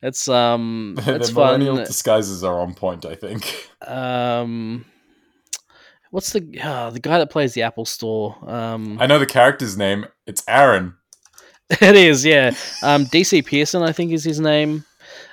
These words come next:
Speaker 1: Uh, yes. Uh, he was in Derek Comedy, um,
Speaker 2: Mm-hmm.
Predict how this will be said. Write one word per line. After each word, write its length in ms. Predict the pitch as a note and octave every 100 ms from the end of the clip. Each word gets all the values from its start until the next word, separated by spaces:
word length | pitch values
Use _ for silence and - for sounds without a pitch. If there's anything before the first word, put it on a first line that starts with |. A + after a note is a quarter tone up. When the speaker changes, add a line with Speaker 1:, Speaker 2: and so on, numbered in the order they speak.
| _
Speaker 1:
Uh, 260 | A#2+ A#2 A2
yes. 480 | B2+ F#2+ - - -
Uh, 300 | A#2+ B2 A2+
he 180 | A2+ C3
was 140 | C3+
in 160 | C#3 B2
Derek 320 | C#3 C3+ G2
Comedy, 560 | C3+ B2+ B2+ C3+ C#3+ _ - _
um, 360 | B2 A2+ A2 A2
Speaker 2:
Mm-hmm. 160 | G2+